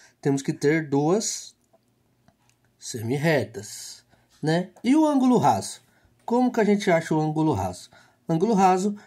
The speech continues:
é o ângulo de cento e oitenta graus.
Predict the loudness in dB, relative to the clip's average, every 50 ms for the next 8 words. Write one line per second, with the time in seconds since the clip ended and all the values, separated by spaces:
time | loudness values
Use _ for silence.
0 | _ _ 2 4 4 6 4 4 4 2 0 0 0 -2 -4 -8 -14 -20 _ _
1 | -2 0 0 0 -2 -4 _ _ _ _ _ -14 -10 -6 -6 -4 -4 -4 -4 -2
2 | -2 -2 0 2 2 4 4 4 2 0 -2 -4 0 2 2 2 2 2 2 0
3 | 2 2 0 0 0 0 -2 -4 -6 -10 -14 -16 -20